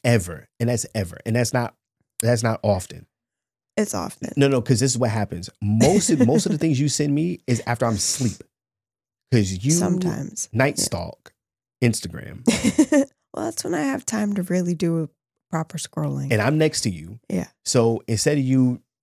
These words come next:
Speaker 1: elbowing me and
Speaker 2: No,
Speaker 1: saying,
Speaker 2: I
Speaker 1: "Hey,
Speaker 2: send it
Speaker 1: check
Speaker 2: to
Speaker 1: this
Speaker 2: you.
Speaker 1: out,"
Speaker 2: Yeah, yeah.
Speaker 1: you send it to me.
Speaker 2: Yeah.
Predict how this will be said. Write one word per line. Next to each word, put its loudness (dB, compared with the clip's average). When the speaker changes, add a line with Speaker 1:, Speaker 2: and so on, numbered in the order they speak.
Speaker 1:
elbowing 2
me -12
and 2
Speaker 2:
No, 6
Speaker 1:
saying, 2
Speaker 2:
I 4
Speaker 1:
"Hey, 6
Speaker 2:
send 2
it 0
Speaker 1:
check 0
Speaker 2:
to -4
Speaker 1:
this 0
Speaker 2:
you. -2
Speaker 1:
out," -4
Speaker 2:
Yeah, -4
yeah. -8
Speaker 1:
you -2
send 2
it -2
to -6
me. -14
Speaker 2:
Yeah. -6